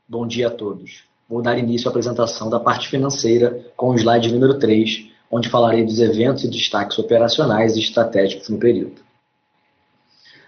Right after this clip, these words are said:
Há pouco mais de quatro anos, a companhia iniciou um processo audacioso de diversificação de suas operações. Passado esse período,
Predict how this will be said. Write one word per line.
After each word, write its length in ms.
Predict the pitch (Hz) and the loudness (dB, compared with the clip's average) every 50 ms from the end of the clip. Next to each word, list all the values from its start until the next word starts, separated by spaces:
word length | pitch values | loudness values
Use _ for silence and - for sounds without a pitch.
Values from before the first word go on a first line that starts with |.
| - - | -4 -2
Há 100 | 131 131 | -2 4
pouco 300 | - 196 247 - - 202 | 6 6 6 6 6 4
mais 200 | 165 160 160 151 | 6 6 4 4
de 80 | 151 139 | 2 2
quatro 380 | - 147 139 135 - 113 120 | 0 0 0 0 -2 -4 -2
anos, 260 | 127 131 123 113 107 | 0 0 0 0 -2
a 80 | 117 117 | -4 -4
companhia 540 | - 139 135 131 139 120 117 117 123 135 135 | -4 -6 -4 -2 -2 -2 -2 -2 -2 -2 -2
iniciou 380 | 135 131 127 - - 120 120 | -2 -4 -4 -2 0 0 0
um 40 | 120 | 0
processo 520 | 120 - 117 110 - 131 123 - - - - | 0 0 0 2 2 0 -2 -2 0 0 0
audacioso 680 | 113 113 127 131 127 - - 127 117 117 120 120 120 | 2 2 2 2 0 0 0 2 4 4 4 4 2
de 120 | 113 117 | 0 0
diversificação 1000 | 120 127 127 139 139 139 - - - 135 - - 135 127 117 - - - 110 113 113 | 0 2 2 2 2 0 -4 -8 -8 -6 -2 0 2 2 0 0 -2 -4 -4 -4 -4
de 100 | 113 113 | -4 -2
suas 220 | - 117 110 117 | 0 0 2 2
operações. 800 | 117 113 - 113 113 120 - - - 85 - - - - - - _ _ - - - - - _ | 2 2 2 2 2 2 0 -2 -6 -8 -12 -12 -14 -16 -16 -18 _ _ -20 -20 -20 -20 -6 _
Passado 300 | 127 123 - 160 170 165 | -2 0 2 2 2 2
esse 120 | 151 - | 0 0
período, 500 | - 123 117 127 139 127 104 - 101 - | 0 0 4 6 6 4 4 2 -2 -8